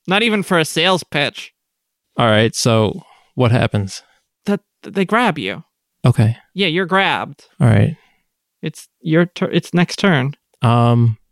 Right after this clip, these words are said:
Speaker 2: if I'm grabbed, what can I do?
Speaker 1: If you, y-, y-, uh, y-, y-, let's just ca-, call it, like, you're just stuck engaged in combat.
Speaker 2: Okay.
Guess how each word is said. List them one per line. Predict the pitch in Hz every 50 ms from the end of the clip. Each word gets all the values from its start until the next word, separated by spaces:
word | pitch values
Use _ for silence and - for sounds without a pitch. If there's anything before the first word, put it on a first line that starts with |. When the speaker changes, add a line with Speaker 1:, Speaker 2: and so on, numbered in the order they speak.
| _ _ _ _ _
Speaker 2:
if | - 135 - -
I'm | 131 127
grabbed, | 123 127 127 131 135 127 - -
what | 120 113
can | - 139 120
I | 113 110
do? | 104 - - 120 110 - - - 131 - - - _ _ _ _ _ _ _ _ _ _ _ _ _ _ _ _ -
Speaker 1:
If | 214 190 -
you, | 233 -
y-, | - 214 - -
y-, | - - - - - -
uh, | 190 202 202 202 -
y-, | 170 180 - _ _
y-, | - -
let's | 226 233 240 - -
just | 269 - -
ca-, | - 247 -
call | - - 214 208 190 190
it, | - -
like, | 175 170 156 _ - - _ _ _ _ -
you're | - 214 220
just | 208 220 196 - - -
stuck | - - - 202 185 165 -
engaged | 170 151 147 147 143 123 107 104 - - -
in | 131 135 147 -
combat. | - - 135 - - - - - - _ _ _ _ _ -
Speaker 2:
Okay. | 143 135 - - - - - 135 -